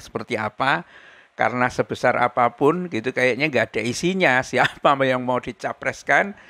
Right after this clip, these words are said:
dan siapa yang mau dicawapreskan nggak jelas. Nah, sekarang ini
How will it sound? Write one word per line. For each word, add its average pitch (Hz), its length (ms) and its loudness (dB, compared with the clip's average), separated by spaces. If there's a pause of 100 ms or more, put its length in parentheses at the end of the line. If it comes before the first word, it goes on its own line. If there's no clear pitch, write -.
(280)
dan 123 180 2
siapa 131 400 -2
yang 123 240 -2
mau 127 160 -6
dicawapreskan 123 800 -8
nggak 110 240 -12
jelas. 107 480 -12 (400)
Nah, 120 240 -2
sekarang 123 480 -2
ini 156 400 -8